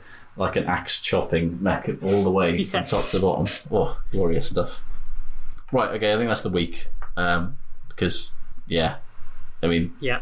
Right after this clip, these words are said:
Speaker 1: the
Speaker 2: Yeah,
Speaker 1: Crusaders
Speaker 2: yeah.
Speaker 1: won. Everybody knew they were gonna win. Yeah. Um, should we do some shit good?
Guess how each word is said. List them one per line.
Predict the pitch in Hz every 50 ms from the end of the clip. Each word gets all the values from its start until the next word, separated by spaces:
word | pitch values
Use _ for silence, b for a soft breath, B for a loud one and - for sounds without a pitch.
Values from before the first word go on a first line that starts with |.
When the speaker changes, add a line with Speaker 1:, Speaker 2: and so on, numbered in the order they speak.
| - - -
Speaker 1:
the | 117 127 139 135
Speaker 2:
Yeah, | 139 131
Speaker 1:
Crusaders | 131 113 - - 101 98 90 85 -
Speaker 2:
yeah. | 90
Speaker 1:
won. | 87 87 87 87
Everybody | 87 101 95 85 85 82
knew | 85 85
they | 82 80 80
were | 80
gonna | 80 80 80
win. | 82 80 80 80 - - - - - - - - - -
Yeah. | 71 71 73 73 71 73 71 73 - - B 69 B B B B B B B B B - -
Um, | 95 98 95 95 98 98 98 - - B B B B - -
should | - - 156
we | 156
do | 147
some | 139 147
shit | 139 - 160 135 -
good? | - 101 98 - -